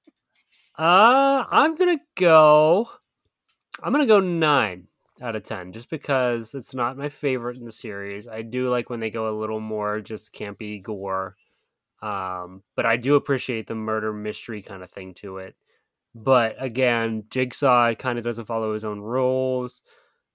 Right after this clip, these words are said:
Uh, but I appreciate the low budget just indie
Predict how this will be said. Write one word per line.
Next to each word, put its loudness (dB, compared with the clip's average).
Uh, -2
but -2
I 2
appreciate -2
the -4
low -2
budget -4
just -10
indie -4